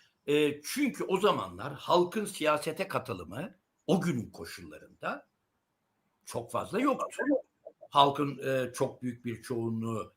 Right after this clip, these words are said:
hele kadınların, e, e, okuma yazma bilmiyor, eğitim görmemiş. Bugün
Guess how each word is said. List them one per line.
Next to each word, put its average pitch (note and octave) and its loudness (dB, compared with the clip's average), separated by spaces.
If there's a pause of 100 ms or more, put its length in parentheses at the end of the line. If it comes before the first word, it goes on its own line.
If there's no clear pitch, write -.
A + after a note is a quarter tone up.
(120)
hele B2 2
kadınların, A2+ 0 (300)
e, A#2 0
e, A2+ 2 (720)
okuma C3+ 4
yazma B2+ 8
bilmiyor, G2+ -6 (500)
eğitim B2 0
görmemiş. F#2 -4 (380)
Bugün D3 4